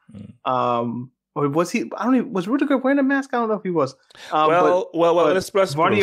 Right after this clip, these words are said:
Speaker 2: Gvardiol,
Speaker 1: Son, Son has not had
Speaker 2: Son
Speaker 1: a g-, a great t-, t-, tournament though, so.
Speaker 2: Yeah, he balled in the last game.
Speaker 1: But, I mean, that's it. But until then, he's not had a great tournament. He, he ju-, just had one clutch moment, so.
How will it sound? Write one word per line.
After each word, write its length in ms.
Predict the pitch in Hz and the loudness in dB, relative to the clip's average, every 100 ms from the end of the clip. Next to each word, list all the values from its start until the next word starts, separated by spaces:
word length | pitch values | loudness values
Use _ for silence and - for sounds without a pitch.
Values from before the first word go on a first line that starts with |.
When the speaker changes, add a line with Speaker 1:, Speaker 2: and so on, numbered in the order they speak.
| 196 | 2
Speaker 2:
Gvardiol, 20 | |
Speaker 1:
Son, 160 | 190 202 | 2 0
Son 180 | 185 | -2
has 140 | 160 131 | 0 0
not 200 | 165 185 | 0 0
had 100 | 107 | 0
Speaker 2:
Son 20 | 104 | -2
Speaker 1:
a 20 | |
g-, 120 | 107 | -4
a 100 | - | -6
great 160 | - 110 | -4 -6
t-, 260 | - - | -8 -14
t-, 160 | - 123 | -14 -12
tournament 400 | - 117 101 98 | -6 -4 -4 -8
though, 140 | 101 | -14
so. 400 | 98 - 90 90 - _ _ | -12 -10 -10 -10 -16 _ _
Speaker 2:
Yeah, 280 | 370 - 170 | -4 -4 -4
he 100 | 160 | -2
balled 320 | 143 151 147 | 2 2 2
in 80 | 139 | 0
the 100 | 127 | -2
last 320 | 120 170 - | 0 0 0
game. 280 | - 330 392 392 | 0 0 0 -6
Speaker 1:
But, 280 | 120 123 - - | -4 -2 -2 -2
I 40 | |
mean, 80 | 160 | -2
that's 240 | 160 - | -2 -2
it. 140 | 110 95 | -4 -2
But 220 | 110 - - _ - - - | -4 -4 -14 _ -20 -4 0
until 320 | 151 - 127 | 0 2 0
then, 240 | 131 165 | 2 0
he's 140 | 170 123 | -2 -2
not 160 | 123 | 0
had 120 | 127 | 0
a 60 | 113 | -4
great 220 | 107 110 | -4 -4
tournament. 240 | - 98 - | -2 -6 -4
He, 80 | |
he 100 | 143 127 | -6 -2
ju-, 120 | 147 | -2
just 200 | 139 160 | 0 -2
had 180 | 151 127 | -2 -2
one 160 | 120 120 | -2 -2
clutch 260 | - 120 | -4 -4
moment, 320 | 123 117 92 | -4 -6 -6
so. 300 | - 104 95 | -8 -4 -4